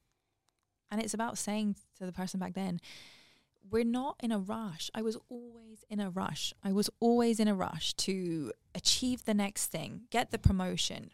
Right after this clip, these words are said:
make more money, everything. Everything was a competition about how fast I could get there. And I would say to myself, "Just pause and take your time." You know, I've turned thirty and I feel like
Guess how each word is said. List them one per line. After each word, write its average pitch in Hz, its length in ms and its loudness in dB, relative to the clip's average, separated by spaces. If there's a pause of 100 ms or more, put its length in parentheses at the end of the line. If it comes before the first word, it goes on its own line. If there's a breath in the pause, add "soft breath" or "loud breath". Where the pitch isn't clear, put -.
(140)
make 233 400 0
more 226 320 2
money, 214 240 -2 (240)
everything. 214 500 -6
Everything 277 400 -6
was 233 140 -2
a 202 40 -2
competition 202 760 -4
about 170 280 -6
how 190 180 -8
fast 180 420 -8
I 185 80 -8
could - 160 -12
get - 180 -10 (100)
there. - 220 -16 (600 loud breath)
And 202 100 2
I 208 60 6
would 208 160 4
say 233 80 4
to 220 80 4
myself, 202 480 2
"Just 196 360 0 (120)
pause 175 500 -2
and 175 100 -4
take - 300 -8
your 185 100 -6
time." 175 440 -4
You 208 100 0
know, 196 160 0
I've 226 160 -2
turned 214 260 -2
thirty 185 420 -4
and 180 100 -4
I 180 80 -2
feel 208 340 -2
like 190 340 -4